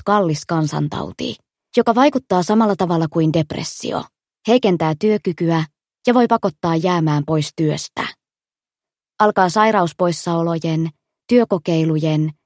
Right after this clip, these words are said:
ja epävarmuuden aika, joka saattaa päättyä siihen, ettei ihminen kykene palaamaan työelämään.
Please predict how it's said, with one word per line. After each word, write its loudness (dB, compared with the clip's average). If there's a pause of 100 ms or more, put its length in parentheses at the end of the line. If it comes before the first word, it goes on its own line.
(180)
ja 0
epävarmuuden 0
aika, -4 (640)
joka 2
saattaa 0
päättyä 0
siihen, -2 (500)
ettei 0
ihminen 0
kykene -2
palaamaan 0
työelämään. -6